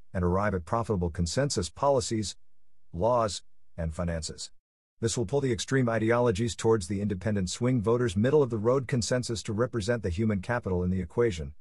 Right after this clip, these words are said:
Shareholders, workers, stakeholders are laissez-faire enterprise,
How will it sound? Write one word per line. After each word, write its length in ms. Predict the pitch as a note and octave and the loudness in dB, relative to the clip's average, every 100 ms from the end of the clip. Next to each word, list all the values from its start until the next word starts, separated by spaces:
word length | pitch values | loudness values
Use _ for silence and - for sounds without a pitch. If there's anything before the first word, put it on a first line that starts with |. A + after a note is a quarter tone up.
| - _ _ _ - | -20 _ _ _ -10
Shareholders, 720 | - A#2 G#2 A2+ G#2 G2 - - | 2 2 4 4 2 -2 -6 0
workers, 440 | A#2 A#2 A2 - - - - - | 0 2 -2 -2 -14 -18 -16 -10
stakeholders 640 | - B2+ A#2 A2 G2+ F#2 | 0 0 2 2 2 0
are 120 | F2 | 0
laissez-faire 640 | F2 G2+ G2+ F2 G#2+ G2 G#2 | 2 2 0 0 0 0 0
enterprise, 640 | G2+ F2 D2+ - - | -2 -2 -8 -12 -16